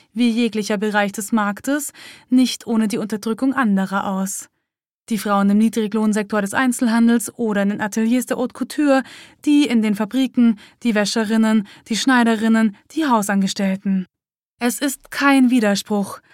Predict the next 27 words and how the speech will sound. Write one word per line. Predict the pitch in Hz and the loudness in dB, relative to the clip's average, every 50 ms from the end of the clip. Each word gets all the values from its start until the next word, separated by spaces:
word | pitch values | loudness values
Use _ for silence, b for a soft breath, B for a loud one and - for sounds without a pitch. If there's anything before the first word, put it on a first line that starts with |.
| b b b | b b b
dass | - 214 208 208 - | -2 -2 -2 -4 -4
denjenigen, | - 269 262 262 262 262 247 254 247 247 247 233 254 262 285 269 - - | -2 0 2 4 4 4 6 6 6 4 4 4 4 4 4 2 0 -2
die | 226 214 | -6 -6
prekär | 202 226 226 226 220 - - 240 240 240 254 277 262 | -4 -2 -2 -2 -2 -2 -2 0 0 2 0 0 0
in | 254 226 | 0 0
den | 214 233 233 | 0 0 -2
engeren | - 254 254 269 262 240 240 233 | 0 2 2 2 4 4 4 4
und | 226 220 202 | 2 4 2
weiteren | 214 220 214 - 226 220 220 214 | 2 0 0 0 -2 0 0 0
Bereichen | 214 208 214 208 202 - 226 226 | 0 0 -2 -2 0 0 -2 0
von | - 240 226 | 2 2 4
Mode | 226 226 226 220 214 202 | 4 4 4 2 2 2
arbeiten | 202 202 196 202 202 208 208 220 214 208 196 B B B B B B B B B | 2 2 2 2 0 0 0 0 0 0 -2 B B B B B B B B B
und | 226 226 240 | -2 0 2
allgemeiner | 240 233 233 226 214 233 226 233 240 247 240 233 220 | 2 2 2 2 4 2 4 4 4 4 4 2 2
denen | 196 240 233 233 226 214 | 2 2 2 4 2 2
von | 196 - 226 233 | 0 -2 -4 -2
unten, | - 285 277 254 208 240 226 233 196 B B B B B B - | 0 0 2 2 2 4 2 2 2 B B B B B B -4
heute | - 226 220 208 233 220 | -2 -2 0 0 0 0
aber | 214 208 220 - - | 0 2 0 0 0
ebenso | 269 262 240 226 226 214 190 214 214 | -2 0 2 2 2 2 2 0 -2
der | 202 208 202 202 | 0 0 0 0
Sinn | 196 233 220 214 | 0 0 2 2
nach | 202 196 190 - - | 2 2 0 -2 -2
heißer | - 220 202 196 - 196 185 | -2 -2 -2 -2 -4 -6 -6
Fashion | - - 240 233 - - 208 196 | -2 -2 -2 -2 -2 -2 -2 -2
steht. | - - - 185 175 175 - - - - | -2 -4 -6 -10 -10 -10 -12 -16 -16 -18